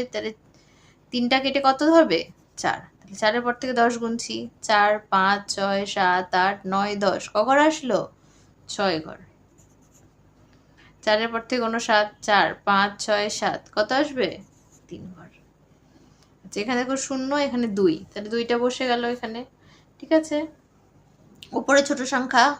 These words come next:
নিচে আট, ওপরে পাঁচ, তাহলে পাঁচ ছোট, পাঁচটাকে কেটে কত করে নেব? পনেরো করে নিলাম। তাহলে এই, এখানে দুইটা কেটে কত হয়ে যাবে? তিন।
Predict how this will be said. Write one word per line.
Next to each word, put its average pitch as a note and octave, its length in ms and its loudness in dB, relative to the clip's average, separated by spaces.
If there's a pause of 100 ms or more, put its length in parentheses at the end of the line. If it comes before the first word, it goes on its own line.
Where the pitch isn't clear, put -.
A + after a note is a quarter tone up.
(460)
নিচে A3 320 -6
আট, B3 220 6
ওপরে A3+ 300 -2
পাঁচ, A#3 340 4
তাহলে G#3+ 320 -10
পাঁচ G#3+ 180 2
ছোট, C4+ 200 -6 (120)
পাঁচটাকে G#3+ 320 -2
কেটে A#3+ 240 -4
কত B3 180 -2
করে C#4+ 160 4
নেব? C#4 180 0 (880)
পনেরো F#3+ 300 0
করে D#3+ 220 -8
নিলাম। - 300 -14
তাহলে A3+ 260 -4
এই, A#3+ 40 0 (160)
এখানে B3 280 -2
দুইটা B3 300 -2
কেটে B3 220 -4
কত B3 200 2
হয়ে C#4 200 0
যাবে? C4 220 -2 (720)
তিন। F3+ 180 -8